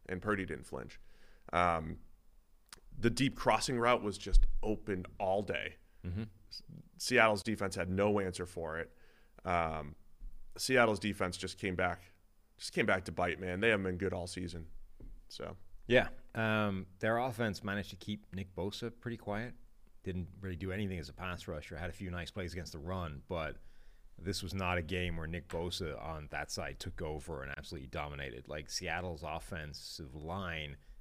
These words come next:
Speaker 2: held up reasonably well. D K Metcalf was winning his one-on-one matchups with Charvarius Ward in particular. Um, Geno made a couple of mistakes later as the game progressed, and that kind of was the difference.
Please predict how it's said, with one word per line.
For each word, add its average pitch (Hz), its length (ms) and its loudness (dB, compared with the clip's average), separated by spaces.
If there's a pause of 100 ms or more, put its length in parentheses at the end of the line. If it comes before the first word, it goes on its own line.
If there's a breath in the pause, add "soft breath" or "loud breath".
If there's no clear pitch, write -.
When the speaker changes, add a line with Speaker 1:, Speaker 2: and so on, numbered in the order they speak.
Speaker 2:
held 85 300 -6
up 78 160 -4
reasonably 98 580 0
well. 76 440 -2 (380 soft breath)
D 117 140 0
K 98 180 -2
Metcalf 90 520 -2
was 78 140 -6
winning 87 360 -2
his 78 160 -6
one-on-one 82 540 -4
matchups 82 560 -6
with 73 200 -8
Charvarius 80 540 -4
Ward 87 300 -2
in 73 100 -8
particular. 101 580 0 (520 soft breath)
Um, 80 540 -2 (1000 loud breath)
Geno 104 280 -4
made 101 180 0
a 92 40 0
couple 92 260 -6
of 90 60 -4
mistakes 92 600 -4
later 92 320 -2
as 92 100 -4
the 85 60 -8
game 92 260 -2
progressed, 90 480 -2
and 92 80 -4
that 90 160 -4
kind 90 240 -4
of 87 80 -6
was 85 160 -6
the 85 120 -8
difference. 101 560 -4